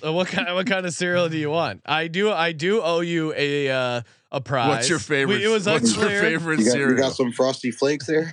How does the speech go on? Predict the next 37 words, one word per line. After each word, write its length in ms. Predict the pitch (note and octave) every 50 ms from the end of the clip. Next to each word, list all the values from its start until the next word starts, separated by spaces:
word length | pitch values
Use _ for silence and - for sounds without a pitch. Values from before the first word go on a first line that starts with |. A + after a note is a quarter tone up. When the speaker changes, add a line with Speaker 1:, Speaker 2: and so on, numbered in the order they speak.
| A3 G3 - D4
Speaker 2:
<laughs> 200 | D4 - F#4 -
Ooh. 680 | A2+ B2 C#3 E3+ G3 D#3+ G#2+ F2+ E2+ D#2 C#2+ G2 - - - - - - - - - - - - - -
Speaker 1:
Yeah, 220 | - B3+ A3+ F#3+
I 60 | F#3
mean, 180 | F#3+ G3 G3 F#3+
I'm 140 | G3 G#3 G3+
da-, 180 | F#3+ G3+ G#3 E3
I'm, 280 | F3 F#3+ G3 F#3+ F3+ -
you 140 | G3+ G#3 F3+
know, 340 | D#3+ D3 C#3 C#3 C#3 - - _ _ -
the, 300 | E3+ F3+ E3+ D3+ D#3 D#3
the, 420 | D#3+ E3 E3 D#3+ D#3 D#3 D3+ C#3+ -
you 140 | D#3 F3+ G#3
were 100 | A3 G#3+
supposed 260 | - - G3+ G3+ - -
to 60 | F3+
send 240 | E3 - F#3 F3 E3+
me 140 | E3+ E3+ D#3+
a 80 | D#3
bottle 380 | C3+ D3 D3 D3+ D3+ D#3 D3+ C#3+
of 80 | C3 A#2+
whiskey, 540 | C3 C3 B2 - - - B2+ B2+ B2+ D3 - _ _ _ _ _ _ _ _ -
um, 80 | D3 C#3+ C#3+ C#3 C3+ C3 C3 C3 B2+ B2+ B2+ B2 B2+
Speaker 3:
Yeah. 80 | C3 B2 - _ _ -
Speaker 1:
to, 320 | - D3+ D3 C#3 C3+ C3 B2+
to, 460 | - - C#3+ C3+ C3 B2+ B2+ B2+ - -
if 180 | C3 C#3 A#2+ -
I 260 | A2 C#3 D#3 D#3 C#3+
won, 420 | B2+ A#2+ A#2 A#2 B2 B2+ C3+ A#2+ -
and 200 | - C3+ C#3 C#3
then 120 | C#3 C#3+
we 120 | D3 D3+ D#3
never 260 | E3+ F3+ F#3+ F#3 F3+
really 320 | E3+ F3 F3+ F3+ E3+ E3 D#3
Speaker 2:
We 40 | D3+
Speaker 1:
clarified 680 | D3 E3+ E3+ E3 D#3 C#3 - D#3+ D#3 D3 C#3+ C#3 C3 A#2+
the, 280 | C3+ C3+ C3 B2 B2